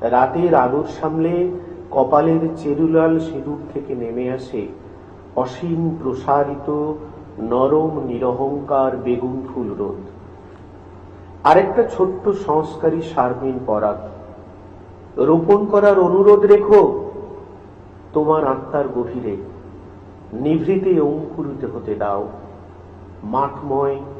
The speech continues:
বেলোয়ারি টেরাকোটা মোরগ চূড়া।"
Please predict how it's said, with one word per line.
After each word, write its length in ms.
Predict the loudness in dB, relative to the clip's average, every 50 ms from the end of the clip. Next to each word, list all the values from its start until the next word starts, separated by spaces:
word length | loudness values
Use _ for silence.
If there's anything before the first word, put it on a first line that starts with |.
| -18 -18 -20 -20 -20 -18 -18 -10 -4
বেলোয়ারি 680 | -2 0 0 2 2 2 2 2 0 0 -2 -2 -4 -6 -8 -12 -14 -18 -18 -20 -20 -20 -20 -20 -14 -6
টেরাকোটা 760 | -4 -2 0 0 0 -2 -2 -6 -8 -6 -6 -6 -6 -6 -6 -8 -12 -16 -18 -18 -20 -20 -18 -18 -14
মোরগ 380 | -10 -6 -6 -4 -4 -6 -8 -10 -12 -12 -10
চূড়া।" 260 | -8 -8 -6 -8 -8